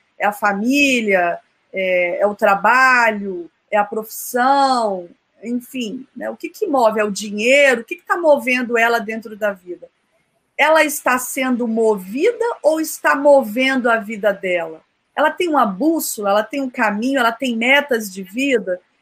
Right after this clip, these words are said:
Então, quanto mais a pessoa se envolve com essa questão de conhecer a si próprio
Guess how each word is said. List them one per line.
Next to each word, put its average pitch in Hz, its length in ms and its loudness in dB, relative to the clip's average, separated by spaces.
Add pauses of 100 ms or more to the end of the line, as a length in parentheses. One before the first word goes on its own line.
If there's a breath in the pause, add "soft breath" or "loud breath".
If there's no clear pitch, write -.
(120)
Então, 381 200 -6
quanto 359 360 -6
mais 330 400 0
a 311 80 4
pessoa 233 800 2
se - 240 -8
envolve 208 760 2
com - 140 -12
essa 190 220 -8
questão 208 440 -6
de 190 120 -8
conhecer 233 920 -2 (360)
a 208 120 0
si - 360 -8
próprio 190 600 2